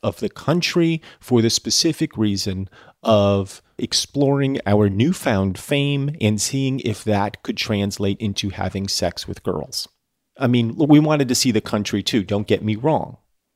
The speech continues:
But it seemed to us that this could be a good opportunity to have a lot of fun, take a vacation, and maybe, just maybe, have sex with girls. Well, I need not tell you, dear listener, that my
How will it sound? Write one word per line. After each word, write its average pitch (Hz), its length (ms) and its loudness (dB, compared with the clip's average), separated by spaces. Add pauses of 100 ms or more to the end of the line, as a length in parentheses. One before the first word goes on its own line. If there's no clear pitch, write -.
(420)
But 113 140 2
it 104 140 0
seemed 131 380 2
to 101 200 -4
us - 400 -6 (240)
that - 220 2
this 127 140 6
could 113 180 -4
be 104 100 0
a 98 60 0
good 139 240 4
opportunity 101 800 -2 (220)
to 101 160 -8
have 98 460 -2 (140)
a 98 60 -2
lot 113 240 0
of 196 80 -2
fun, 90 340 -8 (240)
take 139 260 -2
a 151 40 -6
vacation, 92 680 -8 (160)
and 127 240 0
maybe, 156 420 0 (120)
just - 260 -2
maybe, 107 380 -10 (340)
have 104 160 -2
sex - 260 -10
with - 140 -16
girls. - 400 -16
Well, 131 320 2 (800)
I 135 80 2
need 165 380 2
not 135 240 0
tell 104 260 2
you, 87 320 -6
dear 104 160 -10
listener, - 500 -8
that 101 200 0
my 135 480 0